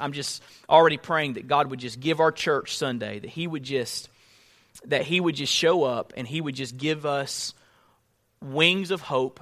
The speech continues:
and just, just, we would leave this place soaring. I'm, that's, I'm praying for that Sunday that God would just meet with us in a, in a, in a significant way, because I need to hear Sunday's message and you need to hear Sunday's message.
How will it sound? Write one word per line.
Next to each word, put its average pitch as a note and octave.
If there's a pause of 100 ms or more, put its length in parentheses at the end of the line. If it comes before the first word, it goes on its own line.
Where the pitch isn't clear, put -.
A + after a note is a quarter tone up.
and C3
just, C3 (120)
just, C3+
we D3+
would C#3
leave C#3+
this C3
place B2+
soaring. G#2+
I'm, C3
that's, -
I'm D#3
praying E3
for D#3
that D#3
Sunday D3
that G#2+
God D3
would B2
just A#2+
meet C#3
with C#3+
us C#3
in C3
a, A#2+ (420)
in C3+
a, A#2+
in C3
a A#2+
significant C#3
way, B2
because A#2+ (260)
I E3+
need G3
to F3+
hear F3+ (180)
Sunday's F3+
message F3
and B2+ (220)
you D3+
need G#3+
to F3+
hear F3
Sunday's E3
message. D#3